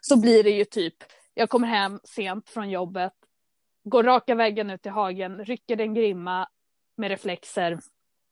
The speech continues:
och typ tar på grimman på en häst och sen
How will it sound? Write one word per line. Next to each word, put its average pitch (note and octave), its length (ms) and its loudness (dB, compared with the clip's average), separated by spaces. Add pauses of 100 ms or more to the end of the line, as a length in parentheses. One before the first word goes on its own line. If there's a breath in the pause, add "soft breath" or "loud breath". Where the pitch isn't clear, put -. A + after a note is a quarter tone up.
(500)
och - 300 -2
typ F#3 220 0 (840)
tar A3 120 2
på A3+ 180 2
grimman G3+ 380 -2
på G3 80 -8
en F#3 60 -6
häst E3+ 420 -8
och - 100 -10
sen F3 320 0